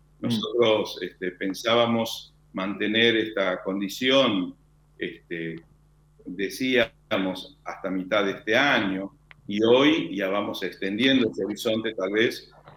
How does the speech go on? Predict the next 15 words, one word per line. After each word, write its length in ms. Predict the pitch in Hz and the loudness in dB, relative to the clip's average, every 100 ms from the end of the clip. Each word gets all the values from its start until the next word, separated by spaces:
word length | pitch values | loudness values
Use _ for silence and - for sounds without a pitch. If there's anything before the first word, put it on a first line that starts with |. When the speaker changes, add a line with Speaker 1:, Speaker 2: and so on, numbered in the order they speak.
| - 92 | -4 0
Speaker 2:
a 140 | 95 | 2
decir, 340 | 98 95 131 120 | 0 -2 0 2
bueno, 260 | 113 107 | 2 2
vamos 320 | 110 123 135 120 | 0 0 0 0
a 60 | |
mantenerlo 500 | 107 104 110 113 120 | -2 -2 -2 0 0
hasta 200 | 110 - | -2 -8
final 320 | - 104 110 | -8 -2 0
del 160 | 117 123 | 2 4
año, 580 | 139 139 165 185 - - _ - | 4 4 2 -2 -6 -20 _ -6
y 120 | 113 | -4
si 140 | 117 | -4
las 120 | 101 - | -4 0
cosas 300 | 123 120 117 120 | 2 2 0 -2
mejoran, 680 | 117 143 147 139 160 196 | -2 4 6 6 4 2